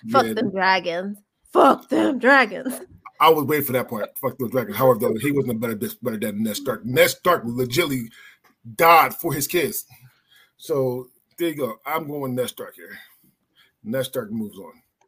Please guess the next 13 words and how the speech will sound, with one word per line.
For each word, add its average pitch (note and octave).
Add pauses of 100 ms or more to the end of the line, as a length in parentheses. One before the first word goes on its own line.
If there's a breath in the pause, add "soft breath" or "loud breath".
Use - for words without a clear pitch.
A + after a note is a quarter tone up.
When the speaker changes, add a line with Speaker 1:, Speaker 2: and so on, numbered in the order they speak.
(1500 soft breath)
Speaker 1:
Uh, G#2+ (1800 soft breath)
Kendra, D3 (260)
number B2
twenty-nine, D3
Homer C#3
Simpson, D#3+
The B2
Simpsons, F#3+ (400 soft breath)
or A#2+
number A2+
seventy-two, C3 (160)
Heathcliff C#3+
Huxtable, G#2